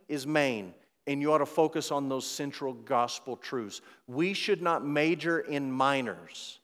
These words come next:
if you want to be involved in deep Bible study. We shouldn't minor in majors. Center on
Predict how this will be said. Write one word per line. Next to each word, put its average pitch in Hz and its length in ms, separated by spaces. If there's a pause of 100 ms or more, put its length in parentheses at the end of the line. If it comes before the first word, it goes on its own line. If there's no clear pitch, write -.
(1300)
if 131 100
you 147 100
want 143 140
to 127 60
be 135 160
involved 123 400
in 117 160
deep 123 240
Bible 117 240
study. 117 240
We 127 160
shouldn't 139 360
minor 143 640 (200)
in 147 200
majors. 143 720 (260)
Center 185 720 (160)
on 147 480